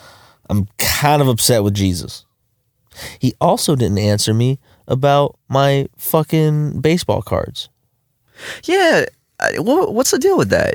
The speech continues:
Speaker 1: I don't know. I wanted some baseball cards. I didn't, I don't care who, but I still fucking never got 'em. I've been waiting ten
Speaker 2: He
Speaker 1: Christmases now, and he still forgets. I write him every
Speaker 2: He's
Speaker 1: year.
Speaker 2: pretty good about that stuff usually.
Speaker 1: Yep.
Speaker 2: With me, at least.
Speaker 1: Okay. Well, don't need to fucking bring
Speaker 2: Well, no,
Speaker 1: him.
Speaker 2: I'm not, I'm not rubbing. I'm just stating,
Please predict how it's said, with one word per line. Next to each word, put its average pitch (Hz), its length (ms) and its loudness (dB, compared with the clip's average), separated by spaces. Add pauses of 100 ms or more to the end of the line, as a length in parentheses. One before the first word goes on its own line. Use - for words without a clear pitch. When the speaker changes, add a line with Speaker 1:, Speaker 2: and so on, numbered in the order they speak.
(320)
Speaker 1:
I 131 80 0
don't 160 100 2
know. 175 280 2
I 107 100 0
wanted 143 300 2
some 160 120 0
baseball 170 400 2
cards. 98 360 -2
I 107 80 2
didn't, 135 160 2
I 123 80 2
don't 156 160 0
care 123 220 2
who, 151 300 2
but 104 140 0
I 104 60 2
still 110 320 0
fucking 113 340 -2
never 110 180 2
got 110 240 2
'em. 127 180 -2 (300)
I've 110 80 0
been 113 120 4
waiting 117 180 2
ten 131 200 0
Speaker 2:
He 135 60 0
Speaker 1:
Christmases 120 520 2
now, 87 240 2
and 98 80 2
he 104 60 2
still 113 220 0
forgets. 117 520 -2 (240)
I 117 80 4
write 117 160 4
him 113 80 0
every 117 280 2
Speaker 2:
He's 139 120 4
Speaker 1:
year. 127 80 4
Speaker 2:
pretty 415 120 4
good 427 120 2
about 370 160 2
that 143 120 2
stuff 110 200 0
usually. 95 440 -2
Speaker 1:
Yep. 110 280 0
Speaker 2:
With 120 120 0
me, 143 200 2
at 143 80 2
least. 101 340 -4 (160)
Speaker 1:
Okay. 90 360 -2 (180)
Well, 90 340 -2
don't 101 160 -2
need 101 120 -2
to 98 60 -2
fucking 92 340 -4
bring 95 180 -2
Speaker 2:
Well, 269 100 2
no, 233 60 2
Speaker 1:
him. 208 40 2
Speaker 2:
I'm 208 60 0
not, 240 140 2
I'm 233 80 0
not 247 200 0
rubbing. 160 280 2
I'm 165 120 2
just 147 180 0
stating, 98 480 0